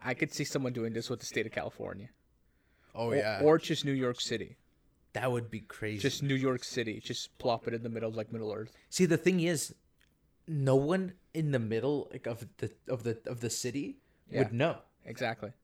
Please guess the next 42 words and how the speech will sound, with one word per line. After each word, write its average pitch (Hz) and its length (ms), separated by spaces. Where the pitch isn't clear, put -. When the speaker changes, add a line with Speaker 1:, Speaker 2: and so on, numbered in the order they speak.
Speaker 1:
Only - 140
Speaker 2:
And 147 60
Speaker 1:
the 185 40
Speaker 2:
they, 180 80
Speaker 1:
people 185 120
Speaker 2:
and 180 60
they 196 60
Speaker 1:
on 175 60
the 151 40
Speaker 2:
wouldn't 190 180
Speaker 1:
edge. 156 60
Speaker 2:
know 180 160
for 165 200
a 135 60
few 165 280
hours. 120 520
Speaker 1:
Yeah. 110 280
Speaker 2:
And 147 120
you 147 60
know 151 140
why 123 260
they 196 80
wouldn't 202 220
know 214 80
for 214 140
a 202 40
few 208 160
hours? 226 160
Speaker 1:
No 120 80
Wi-Fi. 110 400
Speaker 2:
No 110 140
Wi-Fi. - 420
Speaker 1:
Right. 113 220
Satellites 120 560
are 120 80
gone. 117 500
Maps 117 380
doesn't 120 300
work 117 220
anymore. 139 140
Speaker 2:
I 165 40
mean, 165 320